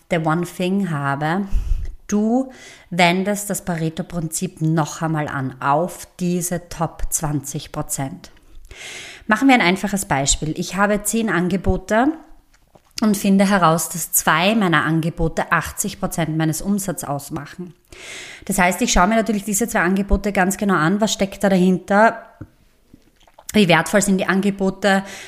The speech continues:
ähm, was, was ist da alles dabei, wie viel kosten die, wer kauft die und so weiter.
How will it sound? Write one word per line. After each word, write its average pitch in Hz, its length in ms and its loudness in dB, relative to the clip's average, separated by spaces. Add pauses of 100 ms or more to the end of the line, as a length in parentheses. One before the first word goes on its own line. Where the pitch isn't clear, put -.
(180)
ähm, 180 380 2 (100)
was, 180 420 0
was 190 160 -2
ist 196 180 -4
da 175 60 2
alles 180 300 0
dabei, 170 800 2
wie 196 120 -2
viel 208 140 -4
kosten 180 440 -2
die, 185 240 -2
wer 190 140 0
kauft 160 520 -2
die 139 80 -6
und 147 160 -6
so 143 140 -12
weiter. - 400 -10